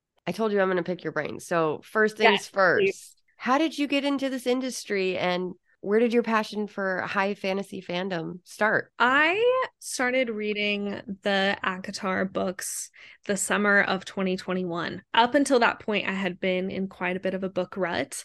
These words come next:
Speaker 2: And I came across this series on TikTok, actually. And it was, I don't remember who the creator was, but she was just going on and on about how she couldn't put the book down. She read all of the entire series within just a few <laughs> days.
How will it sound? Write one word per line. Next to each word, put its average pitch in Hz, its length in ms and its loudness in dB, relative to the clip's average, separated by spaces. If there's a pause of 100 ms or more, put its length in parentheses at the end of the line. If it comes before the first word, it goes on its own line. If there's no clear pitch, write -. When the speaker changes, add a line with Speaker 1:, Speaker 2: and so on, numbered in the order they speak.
Speaker 2:
And 196 140 0
I 185 80 4
came 214 220 0
across 208 340 0
this 196 240 -2
series 208 320 4
on 190 140 0
TikTok, 277 480 2
actually. 196 500 2
And 196 140 0
it - 80 -2
was, 190 360 -4
I 202 120 -2
don't 202 140 -4
remember 185 580 -2
who 202 100 -4
the 190 120 0
creator 185 420 -4
was, - 320 -4
but 202 160 -4
she 214 200 -4
was 190 160 -4
just - 160 -16
going 190 220 -2
on 190 160 0
and 196 140 0
on 190 180 0
about 190 220 -4
how - 140 -2
she 196 360 0 (300)
couldn't 240 260 4
put 226 200 0
the 214 60 -2
book 208 280 2
down. 196 300 4
She 214 200 -4
read 220 320 6
all 214 260 8
of 208 180 2 (340)
the 208 260 4
entire 202 380 4
series 190 580 2
within 190 400 0
just 190 240 -2
a 202 40 0
few 226 200 0
<laughs> - 0 -
days. 196 460 4